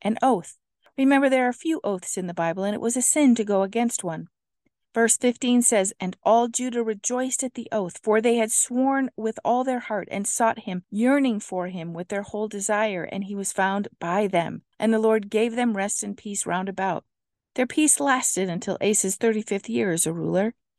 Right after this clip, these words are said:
I love where it says he was found by them. May we find the Lord in such profound ways these people did. And we can pray for this. God will answer that prayer. In chapter sixteen, we read that Asa became afraid of his adversary,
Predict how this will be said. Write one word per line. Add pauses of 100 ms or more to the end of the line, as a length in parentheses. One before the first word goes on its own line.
(200)
I
love
where
it
says
he
was
found
by
them. (420)
May
we
find
the
Lord
in
such
profound
ways
these
people
did. (500)
And
we
can
pray
for
this.
God
will
answer
that
prayer. (580)
In
chapter
sixteen,
we
read
that
Asa
became
afraid
of
his (100)
adversary,